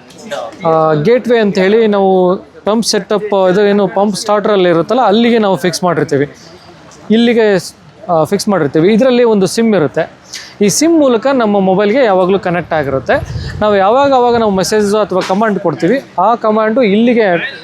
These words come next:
ವೈರ್‌ಲೆಸ್ ಮೂಲಕವಾಗಿ ಅದು ಟ್ರಾನ್ಸ್‌ಫರ್ ಆಗುತ್ತೆ. So ನಾವು ವಾಲ್ವ್ ಒನ್ ಆನ್ ಮಾಡ್ಬೇಕಂತಂದಾಗ ಇಲ್ಲೊಂದು ಮೆಸೇಜ್ ಹೋಗುತ್ತೆ, "ವಾಲ್ವ್ ಒನ್ ಆನ್ ಮಾಡಿ" ಅಂತೇಳಿ. ಎಷ್ಟು ನಿಮಿಷ ನಾವು ಅದಕ್ಕೆ ಹೇಳ್ತೀವಿ ಅಷ್ಟು ನಿಮಿಷ ಅದು ಆನ್ ಮಾಡುತ್ತೆ.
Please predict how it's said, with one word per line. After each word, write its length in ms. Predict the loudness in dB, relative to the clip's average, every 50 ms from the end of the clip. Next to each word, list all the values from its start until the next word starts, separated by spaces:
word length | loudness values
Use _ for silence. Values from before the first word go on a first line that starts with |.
| -6 -2 0
ವೈರ್‌ಲೆಸ್ 480 | 0 2 2 2 0 0 0 0 0
ಮೂಲಕವಾಗಿ 600 | 0 2 2 0 0 0 0 0 2 0 0 0 0
ಅದು 300 | 0 2 2 2 0 0
ಟ್ರಾನ್ಸ್‌ಫರ್ 460 | -2 -2 -2 -2 -2 -2 -2 -2 0
ಆಗುತ್ತೆ. 640 | 0 -2 -2 -4 -6 -8 -8 -12 -18 -20 -18 -14 -6 -2
So 140 | 0 0 2
ನಾವು 300 | 2 2 2 2 2 2
ವಾಲ್ವ್ 280 | 2 2 2 2 0 0
ಒನ್ 160 | 0 0 0
ಆನ್ 220 | 0 0 0 0
ಮಾಡ್ಬೇಕಂತಂದಾಗ 840 | 0 0 0 0 0 0 0 0 -2 0 0 0 0 0 0 0 0
ಇಲ್ಲೊಂದು 300 | 2 2 2 2 0 0
ಮೆಸೇಜ್ 320 | 0 0 0 0 0 2 2
ಹೋಗುತ್ತೆ, 320 | 2 2 0 0 2 2
"ವಾಲ್ವ್ 320 | 2 2 2 2 2 2 2
ಒನ್ 180 | 0 0 0
ಆನ್ 220 | 0 0 0 0 0
ಮಾಡಿ" 260 | 0 0 2 0 0
ಅಂತೇಳಿ. 420 | 0 -2 -2 -2 0 0 0 -2 -4 -8 -16 -20 -20 -8 -4
ಎಷ್ಟು 180 | -2 -2 -2 -2 0
ನಿಮಿಷ 240 | 0 2 2 2 0 0
ನಾವು 240 | 2 2 2 2 2
ಅದಕ್ಕೆ 320 | 2 0 -2 -2 -2 -2
ಹೇಳ್ತೀವಿ 380 | -2 -2 0 0 0 0 0 0
ಅಷ್ಟು 260 | 0 -2 -4 -2 -2 0
ನಿಮಿಷ 220 | 0 0 0 0
ಅದು 120 | 0 2
ಆನ್ 240 | 2 2 0 0 0
ಮಾಡುತ್ತೆ. 340 | 0 0 0 -2 -4 -6 -8